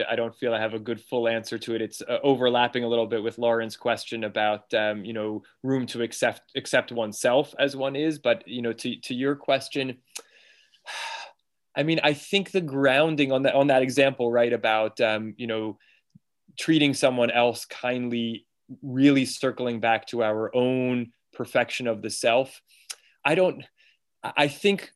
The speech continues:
I think for him, I don't know, I think for him, but that the perfection of the self is because the goal is to be kind to the other. So it, it, it may become a bit cyclical,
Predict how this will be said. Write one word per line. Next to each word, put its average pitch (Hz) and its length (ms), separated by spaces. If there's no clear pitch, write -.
I 143 120
think 233 340
for 170 300
him, 123 280
I 120 140
don't 131 180
know, 117 240
I 117 100
think 175 280
for 160 140
him, 123 320
but 117 220
that 135 260
the 139 180
perfection 160 560
of 139 120
the 139 100
self 139 400
is 131 160
because 135 580
the 131 120
goal 135 680
is 139 300
to - 180
be 120 160
kind 123 380
to - 100
the 127 140
other. 113 340
So - 180
it, 143 160
it, 156 260
it 147 100
may 175 120
become 180 300
a 139 60
bit 170 220
cyclical, 202 640